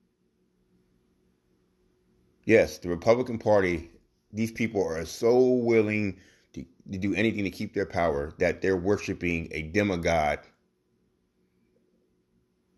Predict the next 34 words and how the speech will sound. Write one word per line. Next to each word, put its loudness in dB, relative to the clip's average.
Anything 2
Agent 0
Orange -2
says, 0
they're 2
gonna -4
do -2
it, 0
at -10
least -6
most -2
of -4
them. -12
Now -2
you 2
have 2
two, 0
Adam -2
Kinzinger -2
and -4
Liz 2
Cheney. 0
I 2
like 4
them -2
both. 0
Those -4
are -6
the -6
kind -6
of -8
Republicans -6
I -2
was. -10